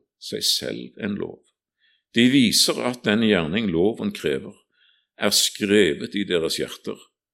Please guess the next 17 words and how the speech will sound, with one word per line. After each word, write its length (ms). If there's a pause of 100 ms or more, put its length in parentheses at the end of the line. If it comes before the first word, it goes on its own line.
(280)
Om 200
det 220
vitner 440
også 320
deres 380
samvittighet 960
og 220 (400)
deres 280
tanker, 600 (500)
som 300
innbyrdes 760
anklager 640
dem, 260 (160)
eller 260
også 400
forsvarer 600
dem. 80